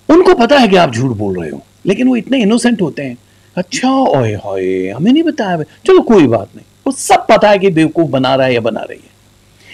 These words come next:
इसी तरह कुछ रिश्ते भी ऐसे ही होते हैं जिनको पता है कि भैया ये हमें चूना लगा रहा है या लगा रही है,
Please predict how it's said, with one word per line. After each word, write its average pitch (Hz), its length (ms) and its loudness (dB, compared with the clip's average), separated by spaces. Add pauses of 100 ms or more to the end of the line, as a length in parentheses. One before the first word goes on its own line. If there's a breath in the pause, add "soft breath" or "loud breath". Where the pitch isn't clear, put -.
(240 loud breath)
इसी 285 160 0
तरह 208 220 0
कुछ 285 300 -2
रिश्ते 147 360 -2
भी 226 140 0
ऐसे 131 220 -4
ही 98 60 -6
होते 76 300 -12
हैं 107 100 -10
जिनको 147 240 -6
पता 127 300 -4
है - 140 -16 (680 soft breath)
कि - 60 -6
भैया 110 360 -4 (560)
ये 131 60 -2
हमें 117 200 -4
चूना 143 280 -6
लगा 98 300 -4
रहा 98 160 -10
है 113 120 -8
या 117 100 -4
लगा 95 280 -4
रही 90 180 -8
है, - 160 -14